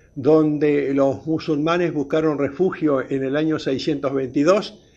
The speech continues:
existía una colonia judía poderosa, o quizás de árabes judaizados, y había colonias análogas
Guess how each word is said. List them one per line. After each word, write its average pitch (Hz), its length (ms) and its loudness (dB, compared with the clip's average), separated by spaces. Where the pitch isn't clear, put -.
existía 170 840 0
una 190 580 0
colonia 170 540 2
judía 160 600 0
poderosa, 147 640 2
o 117 100 0
quizás 165 540 -2
de 131 240 -2
árabes 170 640 0
judaizados, 151 1000 2
y 160 120 6
había 190 400 2
colonias 170 580 2
análogas 165 800 2